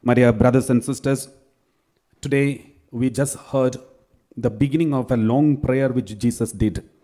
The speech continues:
for his disciples. And this is a very important passage because this is where Jesus is praying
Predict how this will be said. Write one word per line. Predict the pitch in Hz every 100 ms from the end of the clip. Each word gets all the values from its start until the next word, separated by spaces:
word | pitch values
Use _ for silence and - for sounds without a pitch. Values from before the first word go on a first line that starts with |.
| _ _ _ _ _ _
for | - 107
his | - 107
disciples. | 107 104 104 104 95 - - _ _ _ _ _ _ _ _ _ _
And | - 110
this | 117 127
is | 117
a | 113
very | 123
important | 139 127 123 123 120
passage | 117 107 - 113 - - _ _ -
because | 104 113 110 - - _ _ _ _ _ _ -
this | 92 120
is | 127 - - - _ _ _ _ _ _
where | 104 113 110 113 - 110
Jesus | 127 139 139 123
is | 123 -
praying | - 120 127 131 107 113